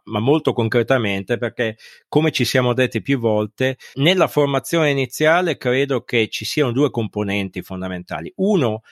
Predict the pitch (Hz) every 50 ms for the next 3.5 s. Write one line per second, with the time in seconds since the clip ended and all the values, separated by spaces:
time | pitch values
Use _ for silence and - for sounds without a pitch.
0 | _ _ _ 127 131 131 131 - _ _ _ _ _ - 110 123 143 143 - -
1 | 117 98 - 101 92 - 98 92 - 101 92 - 110 98 95 92 113 - - 92
2 | 87 - 95 - - 98 90 82 101 98 90 92 85 - - 92 107 104 - _
3 | - 98 90 - - 95 92 87 87